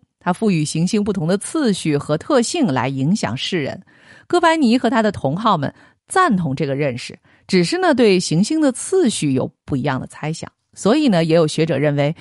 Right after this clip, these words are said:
哥白尼研究日心说的初心是给占星学一个坚实的根基。哥白尼的巨著《天体运行论》啊，其实它的中文译名呢，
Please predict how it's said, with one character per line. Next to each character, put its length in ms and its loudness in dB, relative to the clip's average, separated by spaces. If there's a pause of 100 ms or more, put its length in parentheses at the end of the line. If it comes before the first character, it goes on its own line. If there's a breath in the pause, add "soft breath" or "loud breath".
(280 loud breath)
哥 120 0
白 160 4
尼 340 4 (220 soft breath)
研 280 2
究 240 4
日 260 2
心 300 -2
说 260 2
的 180 2
初 460 2
心 380 0 (120)
是 220 -2
给 140 -2
占 260 4
星 260 -4
学 280 -2
一 160 -4
个 280 -4
坚 320 0
实 240 -8
的 120 -10
根 220 -8
基。 260 -12 (760 soft breath)
哥 100 0
白 120 4
尼 100 0
的 100 4
巨 180 2
著 100 4 (260)
《天 300 0
体 200 -4
运 220 4
行 220 -2
论》 260 2
啊， 220 -6
其 180 -2
实 120 -2
它 80 0
的 100 0
中 220 -2
文 200 0
译 100 0
名 280 -2
呢， 180 -2